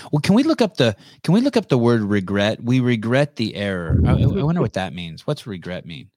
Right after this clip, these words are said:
Good night, Logan. Happy, ha-, sleep dreams. They did swim a mile before that event, but if they didn't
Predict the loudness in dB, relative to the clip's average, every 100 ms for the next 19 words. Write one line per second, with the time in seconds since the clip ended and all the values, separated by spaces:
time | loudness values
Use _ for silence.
0 | _ _ _ _ _ _ _ _ _ _
1 | _ _ _ _ _ 2 2 4 4 4
2 | 2 0 -6 -18 _ _ _ -4 -2 -2
3 | -4 -6 -8 -8 -4 -2 -2 -4 -4 -2
4 | -2 -6 -10 -16 _ _ _ _ -20 -20
5 | _ -20 _ _ _ _ _ _ _ _
6 | _ _ _ -20 -20 0 2 4 4 4
7 | 4 6 6 6 4 2 4 4 2 2
8 | 0 2 0 2 2 2 2